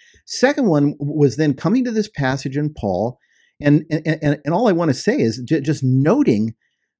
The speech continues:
that he was able to think of the Eucharist in sacrificial terms, comparing it, contrasting it with the Old Covenant sacrifices and whatnot. Okay? Step three is a big one. Step three was coming to see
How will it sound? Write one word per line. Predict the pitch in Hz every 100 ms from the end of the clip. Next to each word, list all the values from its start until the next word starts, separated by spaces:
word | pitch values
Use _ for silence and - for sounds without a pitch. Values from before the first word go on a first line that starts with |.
| -
that | 131
he | 208 240 - -
was | 143 170
able | 175 190 175
to | 143
think | - 202 240 -
of | 151
the | 151
Eucharist | 139 160 202 135 123
in | 151 143
sacrificial | - 131 131 139 139 - 127
terms, | - 226 233 110
comparing | - 131 127 127 127
it, | 139 -
contrasting | 117 127 - 113 117 123
it | 120 120
with | 117
the | 98
Old | 104 127
Covenant | 131 135 123
sacrifices | - 131 123 120 107 107 - 107
and | 110 101
whatnot. | 87 98 52 - _ _ -
Okay? | 160 185 - _ _ _ _ _
Step | - - 240 - _ _ - -
three | 185 233 135 101 110 -
is | 139 127
a | 135
big | 113 131
one. | 104 90 - _ _ _
Step | - 214 240
three | 220 233
was | 170
coming | - 160 160 160
to | 160
see | 151 - 120 107